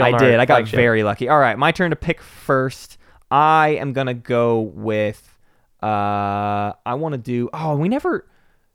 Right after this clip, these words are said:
Speaker 1: did we decide, um, that Hill Kalish gets Dimensional Splicer?
Speaker 2: Dimensional Spli-, yes.
Speaker 1: Yeah,
Speaker 2: Yeah,
Speaker 1: we didn't,
Speaker 2: I don't
Speaker 1: we didn't
Speaker 2: care,
Speaker 1: put the
Speaker 2: dude.
Speaker 1: card on
Speaker 2: Yes.
Speaker 1: it. We, we didn't prep that correctly, but I wanna do that. I wanna do Dimensional Splicer.
Speaker 2: Do it.
Speaker 1: All right, so we've, I've got
Speaker 2: Okay.
Speaker 1: the Ghost flagship, which the ability doesn't matter here, but just to cover it, the Hill Kalish is this ship's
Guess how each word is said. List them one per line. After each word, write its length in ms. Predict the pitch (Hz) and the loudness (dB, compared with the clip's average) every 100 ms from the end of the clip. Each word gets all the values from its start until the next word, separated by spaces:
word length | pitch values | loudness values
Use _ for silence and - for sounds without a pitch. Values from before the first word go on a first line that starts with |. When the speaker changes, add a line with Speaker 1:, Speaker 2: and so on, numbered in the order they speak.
| _ - | _ -10
Speaker 1:
did 120 | 139 | -6
we 80 | 220 | -2
decide, 600 | 349 - 214 202 185 - _ | -4 0 0 0 -4 -8 _
um, 420 | 135 127 120 107 101 _ _ _ | -2 -2 -2 -4 -12 _ _ _
that 240 | - 131 113 | -6 -4 -2
Hill 160 | 147 | -2
Kalish 420 | 147 143 117 131 - | -4 -4 -4 -4 -4
gets 380 | 123 117 - - | -6 -6 -10 -16
Dimensional 420 | 120 113 - 117 | -10 -8 -8 -10
Splicer? 240 | - 101 | -8 -6
Speaker 2:
Dimensional 320 | 110 131 127 143 | -2 -2 -2 -2
Spli-, 180 | - - | -4 -4
yes. 460 | 202 165 95 - - | -2 -2 -4 -12 -4
Speaker 1:
Yeah, 200 | 156 95 | 0 0
Speaker 2:
Yeah, 20 | 104 | 2
Speaker 1:
we 60 | |
didn't, 100 | 127 | 2
Speaker 2:
I 20 | 160 | 4
don't 60 | |
Speaker 1:
we 60 | 180 | 2
didn't 140 | 180 107 | 2 2
Speaker 2:
care, 80 | |
Speaker 1:
put 40 | 107 | 0
the 60 | |
Speaker 2:
dude. 80 | 110 | 0
Speaker 1:
card 240 | 170 151 131 | 2 4 4
on 160 | 113 | 2
Speaker 2:
Yes. 60 | 104 | 0
Speaker 1:
it. 40 | |
We, 140 | 117 143 | -2 0
we 120 | 151 | 0
didn't 160 | 165 127 | -2 -2
prep 300 | - 131 - | 0 0 0
that 180 | 117 - | -6 -4
correctly, 400 | 110 98 - 104 | -6 -6 -6 -6
but 160 | 104 | -2
I 80 | 165 | 0
wanna 160 | 285 220 | 2 0
do 160 | 143 | -2
that. 240 | 107 90 - | -2 -4 -2
I 80 | 135 | 0
wanna 160 | 160 | 0
do 100 | 135 | -2
Dimensional 420 | 120 113 110 110 | -4 -6 -8 -10
Splicer. 520 | 107 - 85 104 - - | -12 -10 -10 -12 -16 -6
Speaker 2:
Do 180 | 226 370 | -2 0
it. 240 | - - _ _ _ _ _ _ _ - | -2 -4 _ _ _ _ _ _ _ -10
Speaker 1:
All 80 | 92 | -6
right, 220 | 87 80 _ | -6 -10 _
so 160 | - 117 | -8 -2
we've, 140 | 139 | 0
I've 160 | 131 156 | 2 2
got 140 | 180 | 0
Speaker 2:
Okay. 20 | |
Speaker 1:
the 60 | 139 | 0
Ghost 320 | 120 160 214 - | 0 0 0 -2
flagship, 480 | 147 117 - 120 | 0 0 -2 -4
which 140 | 131 123 | -4 -2
the 100 | 151 | -2
ability 320 | 143 220 226 | 2 2 2
doesn't 220 | 214 190 | 0 -2
matter 240 | 147 139 139 | 0 0 0
here, 140 | 143 | 0
but 140 | 135 107 | -2 -4
just 160 | 135 | -8
to 40 | - | -4
cover 300 | 139 127 127 | -2 0 0
it, 80 | |
the 80 | - | -2
Hill 160 | 123 185 | -2 -2
Kalish 360 | - 151 143 | 0 0 0
is 120 | 127 110 | -2 -4
this 200 | 175 - | -4 -4
ship's 380 | - 170 147 | -6 -6 -6